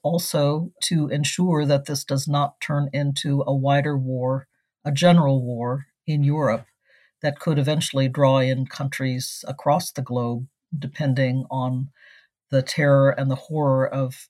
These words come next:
nuclear escalation. And we all <laughs> want to avoid that in every way that we can. So I think that nato must, must concentrate on preventing World War three from breaking out.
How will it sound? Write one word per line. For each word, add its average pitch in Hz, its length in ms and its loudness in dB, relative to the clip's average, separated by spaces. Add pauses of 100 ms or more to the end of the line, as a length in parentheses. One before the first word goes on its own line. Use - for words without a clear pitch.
nuclear 160 360 2
escalation. 123 840 -4
And 135 220 -2
we 127 240 -4 (160)
all 131 400 2 (260)
<laughs> - 600 -12
want 151 160 2
to 147 140 0
avoid 135 340 4
that 131 260 0
in 135 160 -2
every 135 220 0
way 127 460 -4 (360)
that 131 160 0
we 135 120 0
can. 117 440 0 (480)
So 139 680 2
I 151 180 2
think 156 360 0
that 143 420 2
nato 165 400 0
must, 156 480 -2 (520)
must 160 500 0
concentrate 139 680 -2
on 135 160 -2
preventing 135 520 -2
World 135 220 -2
War 131 180 -4
three 135 300 -6
from 117 220 -8
breaking 113 360 -8
out. - 200 -14